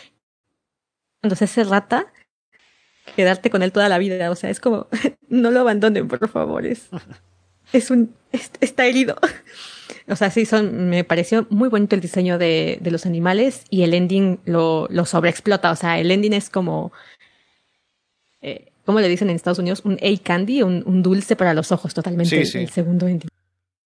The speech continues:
Speaker 2: Y la música es, es increíble, a mí me encanta. Ya la he escuchado completa la canción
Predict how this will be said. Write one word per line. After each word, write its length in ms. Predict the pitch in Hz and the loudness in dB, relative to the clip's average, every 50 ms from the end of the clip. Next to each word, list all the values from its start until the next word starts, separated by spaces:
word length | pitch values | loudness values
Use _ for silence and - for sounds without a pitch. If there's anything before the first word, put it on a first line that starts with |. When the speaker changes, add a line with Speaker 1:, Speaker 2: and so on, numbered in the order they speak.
| _ _ | _ _
Speaker 2:
Y 100 | - 147 | -4 0
la 100 | 143 143 | 0 2
música 320 | 160 175 151 160 135 147 127 | 2 2 0 0 0 0 0
es, 440 | 120 - - - - - - - - | 0 -2 -6 -8 -10 -10 -14 -16 -12
es 120 | - - 127 | -10 -8 -8
increíble, 380 | 127 123 117 113 117 113 107 | -4 -2 -2 -2 -2 -2 -2
a 60 | 107 | -4
mí 80 | 113 117 | -4 -6
me 80 | 117 107 | -6 -4
encanta. 260 | 101 117 113 104 107 | -2 -4 -2 0 0
Ya 80 | 113 | 0
la 40 | 123 | 0
he 40 | 123 | 0
escuchado 340 | - - 120 - 139 135 131 | 0 -2 0 2 2 2 2
completa 460 | 139 123 107 110 135 139 127 139 120 | 0 -4 -2 0 -2 0 2 2 2
la 100 | 120 117 | 2 0
canción 580 | 120 117 104 - - 139 135 147 156 165 165 | -2 -4 -6 -4 -4 -4 -4 -4 -6 -8 -14